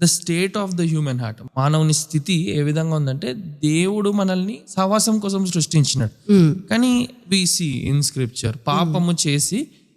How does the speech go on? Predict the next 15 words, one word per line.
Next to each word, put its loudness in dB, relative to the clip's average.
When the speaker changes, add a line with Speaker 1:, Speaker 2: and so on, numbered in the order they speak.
Speaker 1:
దేవుడు 4
అనుగ్రహించు 2
మహిమను 2
మనం 4
పొందలేకపోతాం. 0
Speaker 2:
Absolutely. 2
Speaker 1:
దేవునితో -4
ఎడబాటు 0
అనేది 0
కలిగింది. 0
Speaker 2:
Hmm. 8
Speaker 1:
So -2
ఈ 2
బ్రోకెన్ 2
ఫెలోషిప్ 2